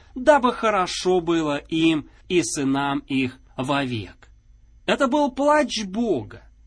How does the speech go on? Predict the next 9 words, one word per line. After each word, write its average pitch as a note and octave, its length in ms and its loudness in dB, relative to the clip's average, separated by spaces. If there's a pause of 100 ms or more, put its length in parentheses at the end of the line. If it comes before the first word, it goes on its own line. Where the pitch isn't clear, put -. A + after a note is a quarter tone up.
(140)
его A#3+ 420 0
вопль: F#3+ 520 -2 (200)
"О, A#3+ 140 0
если C#4+ 460 0
бы B3+ 140 0
этот B3 360 -2
народ B3 400 0
услышал A#3+ 720 -2
меня D#3 420 0